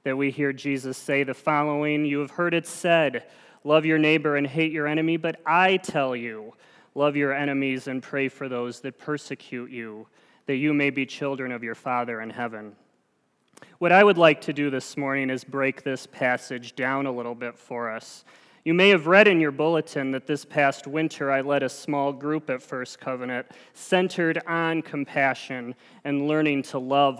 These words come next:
all people, including those we may regard as enemies, because we all have them. Please do not feel like I am up here this morning thinking that I have this all figured out, because I don't. I am not someone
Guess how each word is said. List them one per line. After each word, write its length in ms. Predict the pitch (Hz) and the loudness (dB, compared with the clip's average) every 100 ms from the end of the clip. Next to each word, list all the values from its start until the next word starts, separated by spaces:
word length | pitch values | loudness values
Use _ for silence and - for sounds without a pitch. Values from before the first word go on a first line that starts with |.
| 135 | -4
all 240 | 147 143 | -2 0
people, 640 | 139 - 147 - 117 110 - _ _ - | -2 -4 -4 -4 -10 -12 -16 _ _ -12
including 600 | 131 - 170 160 143 131 | -12 -4 0 2 2 0
those 360 | 131 131 127 | 0 -2 -4
we 140 | 135 139 | -4 0
may 240 | 131 131 | 0 0
regard 480 | 131 131 127 131 131 | 0 -2 0 0 0
as 160 | 135 | -2
enemies, 480 | 143 151 147 143 135 | -2 -2 0 -2 -4
because 460 | - 131 - 139 127 | -6 -8 -6 -8 -6
we 160 | 135 | -6
all 300 | 135 131 131 | -4 -2 -2
have 400 | 127 131 127 123 | -2 -2 -4 -4
them. 340 | 110 104 107 - _ _ _ _ _ | -10 -12 -14 -20 _ _ _ _ _
Please 300 | 196 208 190 | 2 2 4
do 100 | 196 | 4
not 300 | 180 170 165 | 6 4 2
feel 340 | - 185 185 | 0 2 2
like 300 | 160 135 127 | 4 2 2
I 140 | 143 135 | -2 0
am 160 | 131 | -2
up 260 | 135 160 - | -2 -4 -2
here 220 | 147 131 | -4 -4
this 280 | 120 - - | -6 -8 -8
morning 560 | 131 123 123 120 120 - _ | -6 -4 -4 -4 -6 -10 _
thinking 440 | - 165 160 156 143 | -4 0 0 0 2
that 140 | 135 | 4
I 180 | 127 127 | 4 2
have 380 | 123 143 135 127 | 2 0 0 -2
this 240 | 123 - | -6 -8
all 320 | - 131 127 | -6 -2 -2
figured 500 | 123 - 127 120 117 | -4 -8 -8 -6 -4
out, 540 | 117 117 113 - - - _ _ _ | -2 -2 -4 -12 -20 -20 _ _ _
because 380 | 139 - 165 143 | -8 -4 -4 0
I 200 | 165 165 | 2 2
don't. 520 | 156 165 147 117 - | 0 -2 -2 -4 -10
I 200 | - 170 | -2 2
am 260 | 185 185 170 | 4 4 4
not 320 | 160 170 170 | 4 2 0
someone 880 | - - 156 156 151 151 143 123 120 | -4 -4 -2 0 0 0 0 -4 -6